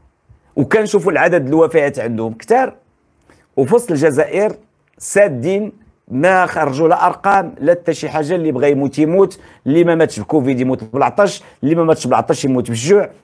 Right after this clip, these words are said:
اللي ناقصو الزيت، اللي ناقصو السكر. وكنلقى مع ذلك كنلقى بعض الطفيليات، غنسميهم طفيليات، اللي كيدخلوا كيسبوا في الاعراض. هادشي علاش سميتهم طفيليات، باش ما تفهمونيش غلط، في الاعراض ديال الناس وفي الاعراض ديال المغاربه.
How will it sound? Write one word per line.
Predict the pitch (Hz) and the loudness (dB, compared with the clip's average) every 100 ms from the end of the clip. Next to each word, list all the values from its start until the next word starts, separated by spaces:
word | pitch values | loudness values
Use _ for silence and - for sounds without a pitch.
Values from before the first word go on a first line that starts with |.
| - | -8
اللي | 147 190 | 0 2
ناقصو | 180 - 151 | 2 0 -6
الزيت، | 117 147 175 | -2 -2 -2
اللي | 151 | -2
ناقصو | 135 - | -6 -6
السكر. | 117 - 170 175 - | -10 -4 -2 -2 -2
وكنلقى | 156 185 165 143 175 147 | -2 2 2 0 -2 0
مع | 131 123 | 2 2
ذلك | 127 220 220 233 - _ _ _ | 4 4 4 0 -6 _ _ _
كنلقى | 185 170 165 196 139 | -2 -2 0 -2 0
بعض | 147 120 110 | 0 0 -4
الطفيليات، | 120 117 117 - 208 185 165 160 185 226 151 | -6 -8 -6 -2 0 2 2 4 4 2 -2
غنسميهم | 123 135 123 | -8 -8 -6
طفيليات، | 147 170 135 123 196 208 - _ - | -4 -4 -4 -4 -6 -8 -14 _ -2
اللي | 202 | 0
كيدخلوا | 208 151 - 277 196 | 2 0 2 2 2
كيسبوا | 165 - 104 120 | 0 -2 0 0
في | 226 | 0
الاعراض. | 190 135 117 135 165 151 | 0 2 4 4 2 0
هادشي | 127 160 | -4 -6
علاش | 156 | -6
سميتهم | 151 139 135 | -6 -8 -8
طفيليات، | 123 117 113 107 165 208 - _ | -8 -8 -6 -2 -2 -4 -10 _
باش | - | -12
ما | |
تفهمونيش | 95 101 117 123 | -8 -4 -4 -2
غلط، | 113 190 208 - _ _ _ _ - - | -2 -2 -4 -12 _ _ _ _ -20 -8
في | |
الاعراض | - 156 165 202 113 | -2 0 2 0 2
ديال | 127 120 | 0 0
الناس | 135 202 165 | -2 -4 -8
وفي | - | -8
الاعراض | 76 120 151 104 | -2 0 0 0
ديال | 113 | 0
المغاربه. | 104 85 78 64 | 0 0 -2 -6